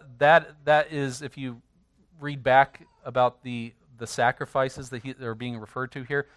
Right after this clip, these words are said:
they're food offerings. So there are food and drink offerings. These are part of the, these feasts. And there are Sabbaths,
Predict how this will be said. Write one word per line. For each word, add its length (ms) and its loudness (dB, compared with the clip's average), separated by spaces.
they're 220 2
food 360 -4
offerings. 500 -2
So 100 -8
there 240 -4
are 140 -4
food 480 -4
and 160 -6
drink 340 -6
offerings. 800 -6
These 180 -12
are 60 -8
part 320 2
of 140 -10
the, 180 -2
these 260 -10
feasts. 540 -10
And 300 -2
there 400 4
are 340 8
Sabbaths, 1120 4